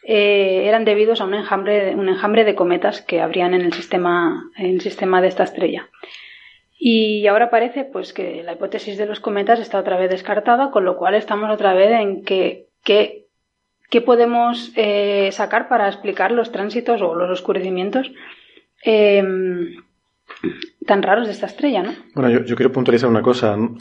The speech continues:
Speaker 2: No es que los científicos sostuvieran que era un
Speaker 1: <clears throat>
Speaker 2: tránsito de cometa, sino que realmente esto es muy peculiar. La curva de luz de esta estrella
Speaker 1: Sí, bueno,
Speaker 2: es
Speaker 1: sostenían no, era la explicación más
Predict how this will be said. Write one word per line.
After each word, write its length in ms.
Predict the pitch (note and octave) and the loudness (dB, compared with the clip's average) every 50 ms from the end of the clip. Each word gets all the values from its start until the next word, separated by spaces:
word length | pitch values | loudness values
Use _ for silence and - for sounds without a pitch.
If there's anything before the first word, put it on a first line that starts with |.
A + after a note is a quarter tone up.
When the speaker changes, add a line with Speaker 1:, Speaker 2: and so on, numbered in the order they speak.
| - - _ | -18 -18 _
Speaker 2:
No 460 | - A#2+ A#2 G#2+ G#2+ A2 A2 A2 A2+ A#2 | -8 -6 -4 -4 -2 -2 -2 0 0 0
es 60 | A#2 | 0
que 120 | A#2 C3+ B2+ | 0 0 2
los 120 | B2+ A#2+ | 2 0
científicos 580 | - A#2+ A2+ B2+ A#2 - B2 A#2 A#2+ A#2 A2 A2 | 0 -2 -2 -2 -2 -2 -2 0 0 0 0 0
sostuvieran 600 | - A#2 G#2 - - G#2 G2+ A2+ A#2 A#2 A2 G2+ | -2 -4 -4 -4 -8 -4 0 0 0 0 0 0
que 100 | G2+ A2 | 2 2
era 160 | G#2+ A2 A2 | 4 6 6
un 140 | G2+ F#2+ A2 | 4 4 4
Speaker 1:
<clears throat> 20 | |
Speaker 2:
tránsito 320 | G#2+ G#2+ G#2+ - - - A2 | 0 -4 -6 -6 -4 -6 -6
de 60 | G2 | -4
cometa, 320 | - G#2+ B2 B2+ B2+ G#2+ | -2 -2 -2 -2 -2 -4
sino 260 | G2 - - G#2+ G#2 F#2+ | -6 -6 -6 -6 -6 -4
que 80 | G#2 G2+ | -4 -2
realmente 480 | G2 A2 A2 A2+ A#2+ A#2 A#2 C#3 - | -2 0 0 0 0 2 2 0 0
esto 160 | A#2+ G#2 - | -2 -4 -6
es 60 | G#2+ A#2 | -2 0
muy 140 | A2+ A2+ | 0 0
peculiar. 540 | A#2 A#2 A#2 - A2 G2+ G#2+ G#2+ A2+ - - - - - - - _ _ _ _ _ | 2 2 0 0 0 0 0 0 0 -2 -6 -14 -18 -20 -20 -20 _ _ _ _ _
La 160 | - G#2 G2 | -8 -6 -6
curva 320 | G2 - G#2+ A2 G#2 A2 | -4 -2 0 2 4 4
de 120 | G#2 G#2 G#2 | 4 4 2
luz 180 | G#2 G#2+ G2+ | 2 0 0
de 80 | G2+ A2 | 0 0
esta 140 | G#2 - A2+ | 0 0 -2
estrella 480 | F#2+ - - A2+ A2 G#2 G#2 G2+ F#2+ | -4 -2 0 0 2 2 0 -2 -4
Speaker 1:
Sí, 480 | - - B3+ A#3+ A#3 G#3+ G3+ - - _ | -4 0 2 2 2 2 -2 -8 -12 _
bueno, 200 | - C4+ C4 A#3+ | 0 0 2 2
Speaker 2:
es 40 | A#3+ | 2
Speaker 1:
sostenían 460 | - A#3 - - A3+ A3+ B3 B3+ A#3+ | -2 -4 -4 -4 -4 -2 -2 -2 0
no, 100 | B3 B3 | 0 2
era 160 | A3 G#3 G#3+ A3 | 2 2 4 4
la 100 | A#3 A3+ | 2 2
explicación 520 | A3+ - - B3 A3+ A3+ G#3+ A3 A#3+ A#3 | 0 -2 -4 -4 -2 -2 -2 -4 -6 -8
más 160 | A#3 A#3 A#3+ | -6 -6 -8